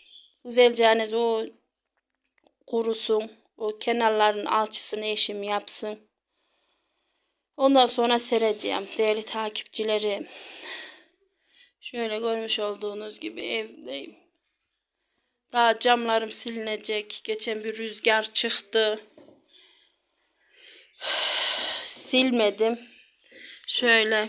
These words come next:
görmüş olduğunuz gibi sağda altı olmuş. Altıya geliyor. Daha yemeğim yok. Akşama eşim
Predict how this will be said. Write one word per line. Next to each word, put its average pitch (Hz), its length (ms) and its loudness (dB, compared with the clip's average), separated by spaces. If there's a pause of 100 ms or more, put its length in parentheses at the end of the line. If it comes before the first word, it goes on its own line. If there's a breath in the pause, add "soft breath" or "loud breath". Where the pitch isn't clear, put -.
görmüş 233 380 0
olduğunuz 214 540 -2
gibi - 160 -6
sağda 214 460 4
altı 220 440 4
olmuş. 226 640 2 (500)
Altıya 214 540 -4
geliyor. 214 760 -4 (1800 loud breath)
Daha 240 220 6
yemeğim 233 560 2
yok. 214 240 0 (1400 loud breath)
Akşama 214 480 0
eşim 220 520 2